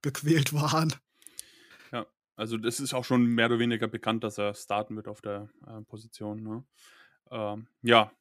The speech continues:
Speaker 2: also, also interessante Auswahl. Ähm, Byron Young bin ich sehr gespannt. Der hat auch gegen, im zweiten Spiel gegen die Raiders hat er nicht gespielt, hat quasi so ein Veteran-Reset bekommen,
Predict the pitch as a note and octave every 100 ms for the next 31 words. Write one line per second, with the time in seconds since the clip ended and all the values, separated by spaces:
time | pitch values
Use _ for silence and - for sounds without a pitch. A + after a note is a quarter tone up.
0 | _ - A#2+ - C3 C3 C#3+ C#3 C#3 C#3+
1 | A#2+ - - F3 F#3 F#3 C3 B2 B2+ C3
2 | C3 C3 C3 C3 C3+ C#3 _ A#2+ C#3 D3
3 | C3+ D3+ C#3 A#2 A#2 B2 D#3 F#3 - F3+
4 | G#3+ - A#2 C#3 A#2+ - - C3+ D3 D3
5 | D3 D3 - - - B2 - D3 D#3 -
6 | D3+ C#3+ C3+ C3 C3 B2+ A#2 C#3+ E3 C#3
7 | C3+ C#3+ - C3 - E3 F3+ D3 - B2+
8 | C3+ B2+ B2 A#2 A#2+ - C3 B2 A#2 A#2
9 | B2+ - B2 C3+ C#3 D#3+